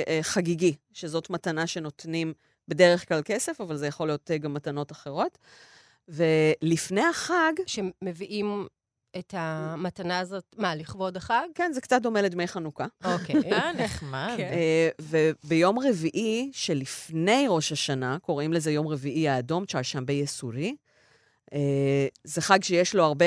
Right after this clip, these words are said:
Speaker 1: הרבה מנהגים שעוד
Speaker 3: אנחנו
Speaker 1: נדבר
Speaker 3: עוד נדבר
Speaker 1: עליהם,
Speaker 3: עליהם בשעה
Speaker 1: אבל
Speaker 3: השנייה.
Speaker 1: המנהג שרלוונטי ל-, לשאלה של לני,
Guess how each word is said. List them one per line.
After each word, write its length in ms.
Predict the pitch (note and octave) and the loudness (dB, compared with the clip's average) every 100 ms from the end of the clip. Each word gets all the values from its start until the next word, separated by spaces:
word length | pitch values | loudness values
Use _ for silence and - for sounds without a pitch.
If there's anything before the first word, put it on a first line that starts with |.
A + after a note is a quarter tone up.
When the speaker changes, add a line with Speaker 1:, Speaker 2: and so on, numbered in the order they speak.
| F3 E3+ D#3+ D3 C#3+ C#3+ D3 _ _ _ _ | 6 4 4 2 0 -2 -6 _ _ _ _
Speaker 1:
הרבה 220 | D#3+ D#3+ | 0 4
מנהגים 360 | F#3 F3 D#3+ F3+ | 4 4 4 4
שעוד 200 | G3+ D#3+ | 4 4
Speaker 3:
אנחנו 120 | D3 D3 | 4 6
Speaker 1:
נדבר 120 | A3 | 8
Speaker 3:
עוד 80 | C#4+ | 8
נדבר 80 | |
Speaker 1:
עליהם, 340 | D#4+ A3 A3 - | 8 8 8 4
Speaker 3:
עליהם 260 | D#3+ C#3 | 0 -4
בשעה 220 | C3+ - D#3+ | -8 -4 0
Speaker 1:
אבל 260 | D#3+ D#3 | 2 2
Speaker 3:
השנייה. 20 | D#3 | 0
Speaker 1:
המנהג 380 | D#3 D#3+ F3+ G3 | -2 0 0 0
שרלוונטי 1040 | A3+ G3 E3+ D#3+ D3+ F3 E3+ F3+ G3 B3+ | 0 2 2 0 2 4 6 4 2 4
ל-, 200 | F#3 D#3 - | 6 6 4
לשאלה 360 | E3+ E3 D3 | 2 4 4
של 220 | - C#3 F3+ | 4 2 2
לני, 220 | G#3+ | 0